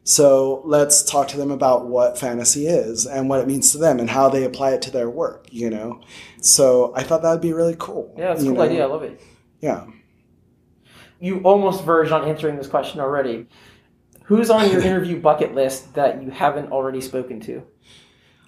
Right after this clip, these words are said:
Speaker 1: Uh, I don't know. I mean, there have been a couple times when I reached out to people for interviews and it didn't happen, but I wouldn't necessarily call it a bucket list. I feel like,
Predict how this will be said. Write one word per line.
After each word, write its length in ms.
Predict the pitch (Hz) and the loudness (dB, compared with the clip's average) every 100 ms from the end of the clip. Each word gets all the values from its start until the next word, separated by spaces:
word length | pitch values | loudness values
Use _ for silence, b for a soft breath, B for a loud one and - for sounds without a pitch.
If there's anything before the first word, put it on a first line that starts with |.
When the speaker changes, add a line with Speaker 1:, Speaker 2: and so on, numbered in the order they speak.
| b _ - | b _ 0
Speaker 1:
Uh, 840 | 190 208 208 208 208 208 208 202 202 | 4 4 4 4 4 4 4 2 0
I 260 | 170 190 190 - - | 0 0 -2 -10 2
don't 400 | 190 190 190 190 _ _ _ _ | 4 4 0 -6 _ _ _ _
know. 1200 | 165 151 151 151 151 151 151 147 147 147 143 - - | -8 -6 -2 2 4 4 4 4 2 -2 -4 -6 0
I 140 | 147 | 2
mean, 220 | 151 151 | 4 2
there 160 | 160 165 | 2 2
have 80 | 175 | 2
been 140 | 196 | -2
a 60 | 190 | 0
couple 260 | 156 151 | -2 -2
times 360 | 156 147 147 139 | -2 0 0 0
when 120 | 143 | 0
I 80 | 135 | 0
reached 340 | 127 131 131 | 0 2 2
out 200 | 131 127 127 | 4 2 0
to 60 | |
people 360 | - 135 127 131 | -8 -8 -4 -4
for 180 | 135 127 | -4 -4
interviews 560 | 131 131 127 131 120 | -2 -2 -2 -2 -2
and 80 | 123 | -2
it 140 | 117 | -2
didn't 220 | 117 110 107 | -4 -6 -4
happen, 540 | - 117 117 120 117 | -6 -6 -6 -4 -4
but 180 | 135 135 | -2 0
I 100 | 139 | 2
wouldn't 240 | 165 190 | 0 -2
necessarily 500 | 175 160 160 143 135 | -2 0 2 0 0
call 320 | - - 131 | -4 -4 -2
it 80 | 123 | -2
a 40 | 110 | -6
bucket 520 | 101 117 113 113 - | -8 -6 -6 -8 -12
list. 440 | 110 - - - _ | -16 -8 -6 -6 _
I 140 | 151 147 | 0 2
feel 300 | 151 165 170 | 4 6 8
like, 640 | 170 160 156 156 - | 8 6 4 0 -16